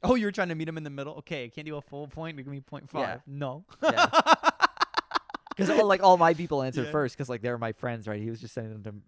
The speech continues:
Speaker 2: to, to randoms.
Speaker 1: Yeah.
Speaker 2: And I was like, "Bro, I'm, like, four and oh." He's like, "No, those don't count. They're biased." I was like, "Why do yours count?" He's like, "They don't know you."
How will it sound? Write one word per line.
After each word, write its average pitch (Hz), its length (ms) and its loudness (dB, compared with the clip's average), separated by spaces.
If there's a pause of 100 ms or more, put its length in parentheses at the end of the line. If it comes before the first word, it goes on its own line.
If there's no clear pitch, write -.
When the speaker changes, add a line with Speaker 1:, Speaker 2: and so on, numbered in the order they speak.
(100)
Speaker 2:
to, 127 60 -10
to 104 60 -10
randoms. 104 460 -12 (220)
Speaker 1:
Yeah. 117 120 -18
Speaker 2:
And 123 80 -8
I 123 40 -2
was 120 80 -4
like, 127 140 -6
"Bro, 165 200 -2 (220)
I'm, 165 120 -12
like, - 120 -10
four 127 360 -8
and 123 100 -6
oh." 123 160 -6
He's 151 140 -18
like, 110 100 -12
"No, 160 160 -4
those 117 160 -6
don't 156 160 -8
count. 139 220 -8
They're 113 100 -12
biased." 123 380 -6
I - 20 -12
was 127 80 -12
like, - 100 -12
"Why 190 120 0
do 190 60 -2
yours 262 200 -6
count?" 101 220 -12
He's 107 100 -14
like, 117 120 -14
"They 143 100 -4
don't 175 180 -4
know 147 180 0
you." 104 240 -8